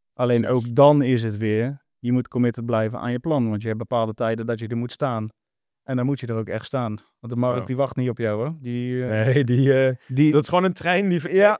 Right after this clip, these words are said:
Speaker 2: en die
Speaker 1: die
Speaker 2: vertrekt
Speaker 1: vertrekt.
Speaker 2: die, dan, eh, ja,
Speaker 1: Ja.
Speaker 2: kun je nog wel een beetje erachteraan rennen, maar je
Speaker 1: Ja.
Speaker 2: gaat er niet op springen.
Speaker 1: Nee, en, eh, je kan de markt bespelen op de momenten waarvan je het minst verwacht, zeg maar.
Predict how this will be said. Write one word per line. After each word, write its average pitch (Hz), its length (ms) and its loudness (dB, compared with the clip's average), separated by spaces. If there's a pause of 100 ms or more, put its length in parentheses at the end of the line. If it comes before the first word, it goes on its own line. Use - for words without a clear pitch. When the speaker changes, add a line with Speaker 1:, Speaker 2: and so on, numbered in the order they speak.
Speaker 2:
en 185 60 0
die 170 80 -2
Speaker 1:
die - 80 -
Speaker 2:
vertrekt 160 200 0
Speaker 1:
vertrekt. 190 220 0
Speaker 2:
die, 190 80 4
dan, 185 160 0
eh, 185 60 0
ja, 160 220 4
Speaker 1:
Ja. 151 40 4
Speaker 2:
kun 175 160 -2
je 170 140 0
nog 160 140 0
wel 156 140 4
een 156 60 2
beetje 170 280 0
erachteraan 156 460 2
rennen, 175 360 2
maar 156 120 0
je 151 80 0
Speaker 1:
Ja. 160 140 2
Speaker 2:
gaat 139 140 0
er 156 60 -4
niet 175 180 -2
op 220 100 -8
springen. 127 380 -6
Speaker 1:
Nee, 147 200 0
en, 135 200 -2
eh, 135 600 -2
je 139 60 -4
kan 139 160 -4
de 135 60 0
markt 139 280 -2
bespelen 170 600 0 (340)
op 147 140 -8
de 143 80 -2
momenten 147 560 4
waarvan 143 320 0
je 135 60 4
het 135 280 0
minst 143 320 2
verwacht, 117 320 -2
zeg 113 200 -4
maar. 110 320 -2